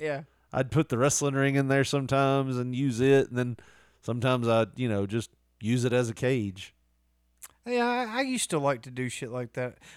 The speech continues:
Speaker 1: A lot of times I would, I would leave, like, uh, one side of the cage off for, like,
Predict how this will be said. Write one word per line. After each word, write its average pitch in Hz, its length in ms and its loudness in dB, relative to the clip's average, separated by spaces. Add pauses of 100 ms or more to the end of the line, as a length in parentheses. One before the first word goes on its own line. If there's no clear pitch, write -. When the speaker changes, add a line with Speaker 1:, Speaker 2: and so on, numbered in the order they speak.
(100)
Speaker 1:
A 151 40 -2
lot 175 100 6
of 175 60 2
times 151 300 0
I 143 120 2
would, 143 240 -4 (120)
I 139 100 0
would 143 180 -4
leave, 143 420 -4
like, 123 320 -6
uh, 117 200 -8
one 151 260 -2
side 147 220 0
of 139 60 -4
the 139 60 -10
cage 147 380 -4
off 135 380 0
for, 123 180 -12
like, 120 340 -8